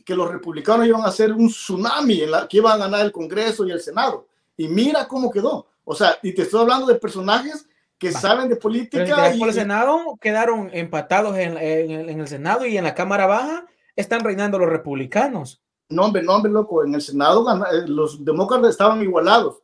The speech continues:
Speaker 1: y le subieron uno más.
Speaker 2: Ujú.
Speaker 1: Sigue
Speaker 2: No,
Speaker 1: siendo
Speaker 2: les su-,
Speaker 1: demócrata.
Speaker 2: fueron empatados y lo que, por qué supuestamente está arriba los
Speaker 1: Ujú.
Speaker 2: demócratas es porque hay dos independientes que supuestamente se están a la, están yendo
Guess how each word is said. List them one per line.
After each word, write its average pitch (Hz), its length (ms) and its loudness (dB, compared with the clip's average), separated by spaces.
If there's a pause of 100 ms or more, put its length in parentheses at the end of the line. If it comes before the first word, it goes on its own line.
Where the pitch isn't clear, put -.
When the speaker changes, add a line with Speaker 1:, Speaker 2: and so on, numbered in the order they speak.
(100)
Speaker 1:
y 190 120 -4
le 190 120 0
subieron 196 560 2
uno 208 200 -2
más. 226 400 -6 (800)
Speaker 2:
Ujú. 131 220 -14
Speaker 1:
Sigue 254 320 -2
Speaker 2:
No, 220 40 0
Speaker 1:
siendo 226 260 2
Speaker 2:
les 190 120 4
su-, 202 80 2
Speaker 1:
demócrata. 185 260 2
Speaker 2:
fueron 254 380 2
empatados 220 840 2
y 233 80 -4
lo 214 180 -2
que, 196 100 -6
por 180 280 2
qué 233 160 -2
supuestamente 220 760 0
está 180 240 0
arriba 190 520 -2 (260)
los 160 160 2
Speaker 1:
Ujú. 156 60 0
Speaker 2:
demócratas 247 680 2
es 202 180 -4
porque 220 300 0
hay 202 100 2
dos 202 240 2
independientes 208 760 0
que 220 140 2
supuestamente 185 720 0
se 160 80 2
están 170 340 2
a 156 60 4
la, 170 240 8
están 165 300 0
yendo 180 480 0